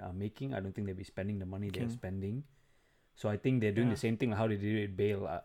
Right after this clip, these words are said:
Speaker 1: I can't remember which, <laughs> whether they sold him first and then spent the money, or they spent the money and sold him. But they, uh, it's very similar.
Speaker 2: Yeah.
Speaker 1: It screams to me how, what they did with Bale, where they're trying to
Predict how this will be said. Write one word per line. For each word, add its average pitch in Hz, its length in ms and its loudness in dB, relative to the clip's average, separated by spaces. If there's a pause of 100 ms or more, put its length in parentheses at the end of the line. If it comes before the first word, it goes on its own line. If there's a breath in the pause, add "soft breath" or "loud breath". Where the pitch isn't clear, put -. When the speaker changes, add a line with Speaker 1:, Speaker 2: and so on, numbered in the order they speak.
(180)
Speaker 1:
I 110 80 -2
can't 139 160 2
remember 131 180 8
which, 123 240 6
<laughs> 120 80 2
whether 143 280 8
they 110 360 2 (340 soft breath)
sold 143 280 6
him 135 80 6
first 135 260 8
and 113 80 0
then 120 120 -2
spent 117 240 -2
the 107 60 0
money, 113 220 0
or 117 60 -2
they 98 120 -2
spent 110 200 -4
the 107 60 0
money 104 240 -2
and 95 100 -4
sold 98 300 -2
him. 98 260 -6 (500 soft breath)
But 98 300 -2
they, 98 340 2
uh, 92 40 -2
it's 95 160 -4
very 117 180 4
similar. 101 300 -2
Speaker 2:
Yeah. 123 140 2
Speaker 1:
It 123 40 -2
screams 120 300 -2
to 113 100 -4
me 110 140 0
how, 107 80 2
what 107 160 2
they 104 80 2
did 107 180 0
with 92 140 -4
Bale, 101 240 4
where 101 160 0
they're 98 140 -2
trying 101 240 -2
to 98 220 -6